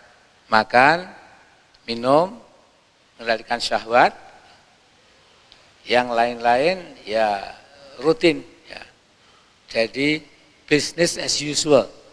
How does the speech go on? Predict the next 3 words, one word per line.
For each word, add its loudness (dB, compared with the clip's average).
Ya. -16
Jadi -10
bedanya 0